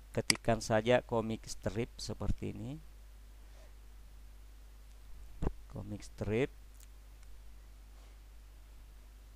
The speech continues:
Lalu kemudian setelah muncul,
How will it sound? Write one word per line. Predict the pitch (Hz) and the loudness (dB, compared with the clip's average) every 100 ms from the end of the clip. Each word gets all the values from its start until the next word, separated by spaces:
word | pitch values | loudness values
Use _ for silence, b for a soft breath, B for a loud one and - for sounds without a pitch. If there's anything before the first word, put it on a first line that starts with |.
| - - - - - - - - - - - - 113 | -12 -12 -12 -14 -14 -14 -14 -14 -14 -14 -14 -12 -4
Lalu | 101 110 117 | 0 2 2
kemudian | 127 120 113 110 113 120 139 151 | 4 4 4 2 8 10 10 8
setelah | 120 - 110 107 107 - | 4 6 8 10 10 6
muncul, | 113 110 113 - 135 139 143 147 147 | 0 0 -2 2 6 8 10 8 6